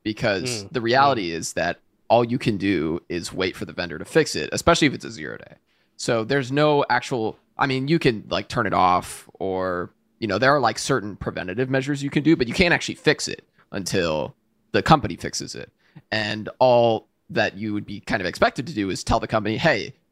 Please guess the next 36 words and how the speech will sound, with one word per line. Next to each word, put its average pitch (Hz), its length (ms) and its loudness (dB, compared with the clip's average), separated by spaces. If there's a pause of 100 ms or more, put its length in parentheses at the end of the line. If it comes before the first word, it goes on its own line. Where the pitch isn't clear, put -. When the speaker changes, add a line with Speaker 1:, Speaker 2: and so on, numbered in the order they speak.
(340)
Speaker 1:
we 117 180 0
got 101 300 2
this 98 160 -4
zero 107 260 2
day. 87 380 0 (180)
Do 117 80 -4
you 98 140 0
know 107 160 4
about 78 260 -2
this?" - 340 -4 (120)
And 92 420 -4 (380)
if - 100 -6
the 120 80 -10
company 120 300 -4
says, 87 360 -4
"No, 117 300 4
we 104 120 -2
don't 143 240 4
know 82 120 -4
about 69 300 -6
that," 78 300 -4 (280)
then 117 200 2
it's - 180 -4
like, 95 420 0 (600)
you're 123 160 2
in 107 60 -2
a 95 100 0
weird 110 280 0
spot 107 380 0
where 113 100 -2
you've 110 200 -4
kind 117 180 -2
of 104 160 -14
ruined 117 400 0
the 110 80 0
researcher's 107 1000 -2